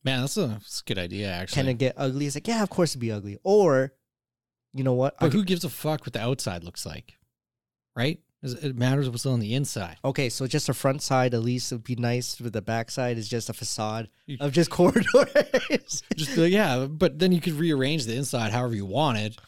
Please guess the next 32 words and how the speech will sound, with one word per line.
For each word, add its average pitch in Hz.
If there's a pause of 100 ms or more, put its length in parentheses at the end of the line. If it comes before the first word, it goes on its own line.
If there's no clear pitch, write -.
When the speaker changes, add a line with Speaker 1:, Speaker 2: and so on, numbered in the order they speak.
Speaker 1:
And 123
if, 127
like, 113
it's 113
modular, 107
you 117
could 127
go 120
full 127
on 110
modular 101
inside 107
and 98
be 107
like, 92
okay, 104
so 110
the 107
walls 113
can 113
move 110
or 92 (440)
fucking 104
be 107
taken 113
out, 107 (160)
click 123
'em 113
into 113
place 107
like 92
Lego. 117